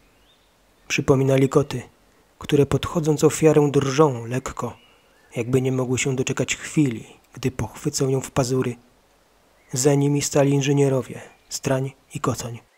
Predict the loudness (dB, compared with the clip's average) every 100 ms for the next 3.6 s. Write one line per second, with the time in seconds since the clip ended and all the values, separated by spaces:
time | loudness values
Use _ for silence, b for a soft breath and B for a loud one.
0 | _ _ _ _ _ _ _ _ _ _
1 | _ _ _ _ 0 4 4 4 0 -4
2 | -6 -6 -4 -4 -2 -4 2 2 2 -4
3 | -4 -4 -6 -8 -12